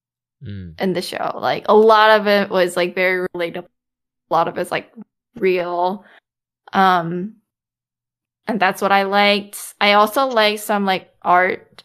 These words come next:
Speaker 2: aspects of it, like, the beginning, like, title.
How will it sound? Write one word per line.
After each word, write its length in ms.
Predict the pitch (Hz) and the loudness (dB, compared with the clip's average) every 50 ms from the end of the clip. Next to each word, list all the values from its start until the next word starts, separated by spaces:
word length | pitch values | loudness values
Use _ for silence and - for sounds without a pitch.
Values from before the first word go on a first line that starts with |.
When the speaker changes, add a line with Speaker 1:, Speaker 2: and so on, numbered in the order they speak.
| - - | -6 -4
Speaker 2:
aspects 920 | 220 110 214 220 - - - - 262 262 269 - - _ - - - - 277 | 0 0 0 -2 -4 -8 -6 -2 -2 0 0 -2 -6 _ -20 -20 -12 -10 -8
of 120 | 269 277 - | -6 -4 -2
it, 340 | 285 302 311 311 - - - _ | -2 0 0 -2 -4 -6 -10 _
like, 460 | - 208 196 190 185 180 180 180 - _ - - | -2 0 0 2 0 0 -2 -6 -10 _ -12 -8
the 100 | - 196 | -6 -4
beginning, 580 | 180 202 190 190 190 185 185 190 190 190 185 180 | -2 -2 -2 -2 0 -2 0 0 -2 -2 -2 -4
like, 200 | 180 180 175 170 | -4 -6 -6 -8
title. 520 | - - 160 170 170 - 180 185 190 190 | -8 -6 -4 -4 -2 -2 0 0 0 0